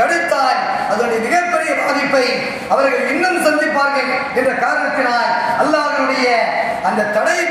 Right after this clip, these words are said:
போட்ட விதத்தை நானும் பின்பற்றி இந்த மக்களை நிதானமாக பார்த்துக் கொண்டிருக்கின்றேன், அவசரப்படவில்லை என்பதை உமர் பின் அப்துல் அசீஸ் ரலியல்லாஹு தஆலா அன்ஹு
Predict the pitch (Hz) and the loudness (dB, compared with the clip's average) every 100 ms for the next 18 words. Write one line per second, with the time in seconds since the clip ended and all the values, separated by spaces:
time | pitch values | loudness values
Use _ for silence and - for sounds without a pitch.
0 | 294 311 311 302 294 302 262 - - - | 0 2 2 0 -2 0 -2 -2 -4 -6
1 | - - 185 240 339 349 330 285 294 277 | -8 -6 -2 0 2 0 -2 -2 0 -2
2 | - 277 240 - - - 220 214 214 220 | 0 -2 -2 -4 -6 -6 -2 0 0 0
3 | 302 - - - - - 196 285 339 349 | 0 0 0 -2 -2 -4 -2 2 4 2
4 | 320 262 311 311 294 285 294 294 285 277 | 2 0 0 0 0 0 0 0 2 0
5 | 277 262 262 262 - - - - 220 320 | -2 0 2 2 0 -2 -4 -4 0 2
6 | 339 339 - - 311 311 302 294 277 269 | 4 2 2 2 2 2 2 0 2 2
7 | 262 269 - - - - 240 339 339 311 | 0 -2 -4 -6 -8 -4 2 2 2 0
8 | 311 294 277 269 269 269 202 - - 185 | 0 0 0 2 0 0 -2 -4 -4 -2
9 | 240 320 320 285 285 285 262 262 262 254 | 0 2 2 2 0 0 0 0 0 2